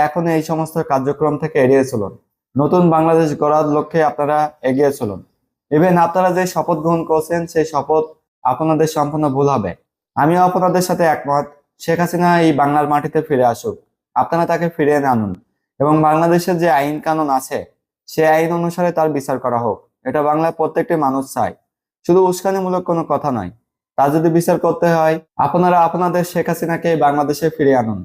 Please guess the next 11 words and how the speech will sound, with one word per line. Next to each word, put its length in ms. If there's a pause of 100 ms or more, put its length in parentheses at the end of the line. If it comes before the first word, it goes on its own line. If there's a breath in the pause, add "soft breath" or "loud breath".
(240)
যে 180
কোনোভাবে। 420 (460)
সে 160
যেভাবে 400
চলে 240
গিয়েছে, 300
সেভাবে 440
বাংলার 400
গোপালগঞ্জ 520
এসে 220
ফিরে 160